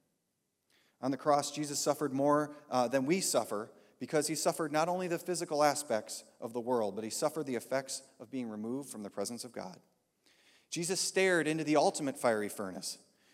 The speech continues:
Jesus took that cup in wrath, that cup of wrath for you and I, and suffered for us,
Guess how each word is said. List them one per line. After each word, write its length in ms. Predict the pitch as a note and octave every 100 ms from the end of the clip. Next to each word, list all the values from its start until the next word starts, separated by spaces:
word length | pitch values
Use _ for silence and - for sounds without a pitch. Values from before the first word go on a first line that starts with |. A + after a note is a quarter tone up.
| _ _ -
Jesus 320 | E3+ F#3 F3
took 240 | - G3
that 180 | G3 D#3+
cup 200 | E3+ E3+
in 100 | F3
wrath, 440 | D3+ D#3 C3 - - _ _
that 140 | C#3+ C3+
cup 160 | E3
of 140 | D#3+ C#3
wrath 260 | D#3+ D3+
for 100 | -
you 180 | C#3 E3
and 80 | D3+
I, 320 | C#3+ A#2 G2+ - _ _ _ _ _ _ -
and 120 | B2
suffered 460 | - E3+ D3 G2+ -
for 340 | - F#3 F#3 D3+
us, 320 | G#2 - -